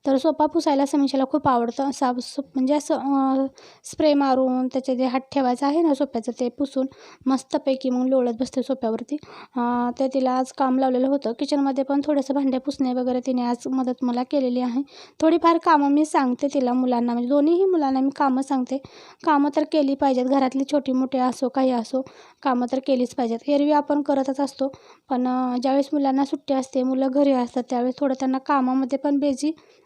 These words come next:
ठेवलं पाहिजे. तर तिने फ्रीज पुसून घेतला, कपाट वगैरे पुसलं, टीव्ही पुसला, टेबल, सोफा आणि त्यानंतर घरातले भांडे जे रॅक जे आहे ते, त्याच्यावरचे भांडे जे आहे ते सगळे भांडे पुसून घेतले. आज छान तिने काम केलेलं आहे. तिला मी भांडे घासायला लावलेले होते, पण म्हटलं, "नको भांडे घासू,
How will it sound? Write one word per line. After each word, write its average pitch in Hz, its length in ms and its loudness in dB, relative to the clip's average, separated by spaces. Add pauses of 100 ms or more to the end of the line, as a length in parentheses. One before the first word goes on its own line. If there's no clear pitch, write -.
(140)
ठेवलं 269 260 2
पाहिजे. 226 340 -2 (400)
तर 311 60 2
तिने 320 240 2
फ्रीज 320 280 0
पुसून 320 320 2
घेतला, 302 320 2
कपाट 269 400 0
वगैरे 269 200 2
पुसलं, 269 360 -2
टीव्ही 285 300 0
पुसला, 311 340 -2
टेबल, 269 500 2 (360)
सोफा 277 520 0 (120)
आणि 269 200 2
त्यानंतर 262 420 0
घरातले 262 460 -2
भांडे 262 320 0
जे 247 220 -4
रॅक 247 200 0
जे 262 160 -4
आहे 277 220 0 (440)
ते, 302 120 4
त्याच्यावरचे 277 560 0
भांडे 269 320 2
जे 262 100 0
आहे 262 320 0
ते 269 180 -2
सगळे 254 320 0
भांडे 254 260 2
पुसून 302 400 0
घेतले. 285 300 2 (420)
आज 240 140 0 (120)
छान 262 200 2
तिने 262 160 0
काम 240 240 0
केलेलं 226 280 0
आहे. 220 260 -4
तिला 285 160 2
मी 311 80 6
भांडे 311 300 4
घासायला 277 380 2
लावलेले 262 280 2
होते, 247 180 -2
पण 254 160 -2
म्हटलं, 262 320 0
"नको 254 180 0
भांडे 269 260 2
घासू, 262 260 -2